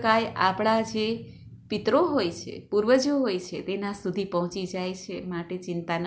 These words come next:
કરવી. પિતૃ શ્રાદ્ધ અવશ્ય કરવું. આ ઉપરાંત આજે એવું પણ મનાય છે કે જે બહેનો કે ભાઈઓ આ વ્રત કરે છે તેઓની ઉપર પિતરોની કૃપા દ્રષ્ટિ રહે છે.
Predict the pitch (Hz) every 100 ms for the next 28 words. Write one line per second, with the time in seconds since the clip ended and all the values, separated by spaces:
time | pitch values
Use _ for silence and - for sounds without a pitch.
0 | 220 220 226 - - _ _ _ _ _
1 | _ _ _ _ 208 208 190 185 - 180
2 | 180 180 175 175 208 208 214 233 269 _
3 | _ _ _ _ _ _ _ - 254 277
4 | 262 269 269 277 269 277 - 208 214 240
5 | 247 254 254 - _ _ _ - 202 233
6 | 233 240 233 202 220 294 269 - - -
7 | 208 220 - - - 175 214 240 220 233
8 | 233 226 233 220 208 196 175 220 247 -
9 | - - 185 180 185 214 - 226 247 247
10 | - 190 - _ _ _ _ _ _ -
11 | 190 185 180 175 175 175 220 262 277 -
12 | _ _ - 254 262 285 285 269 214 220
13 | 226 208 196 214 - 226 240 269 302 -